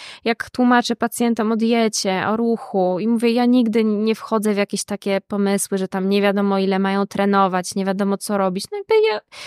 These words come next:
jestem realistką, tak? No wiem, jak wygląda życie, więc też jakiejś tam rewolucji,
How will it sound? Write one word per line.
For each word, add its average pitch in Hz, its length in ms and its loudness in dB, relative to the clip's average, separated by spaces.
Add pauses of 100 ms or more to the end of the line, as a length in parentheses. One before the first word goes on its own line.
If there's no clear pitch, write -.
(140)
jestem 349 340 4
realistką, 285 680 2
tak? 233 220 0
No 240 140 0
wiem, 240 140 0
jak 226 140 0
wygląda 214 380 0
życie, 170 360 -4
więc 185 220 -2
też - 200 -6
jakiejś 214 260 -8
tam 214 180 0
rewolucji, 214 760 -2